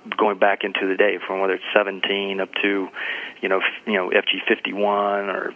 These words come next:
F G fifty-eight that we had. They've always had numbers associated with those. And, you know, we, this year we, we took a little bit of a different approach to it because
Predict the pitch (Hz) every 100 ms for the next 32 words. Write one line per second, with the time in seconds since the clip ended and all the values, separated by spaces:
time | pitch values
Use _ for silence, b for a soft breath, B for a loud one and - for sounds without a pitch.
0 | - 104 104 - 104 98 - - - 98
1 | 101 101 101 98 98 101 98 98 95 104
2 | 107 98 104 95 101 107 101 95 101 104
3 | - 95 95 95 98 95 - B B B
4 | B B 135 135 127 131 - 147 123 120
5 | 117 - - - - - - 135 143 -
6 | 139 117 113 110 110 - 135 113 117 123
7 | 113 104 107 104 104 98 - 101 - -
8 | 104 98 101 110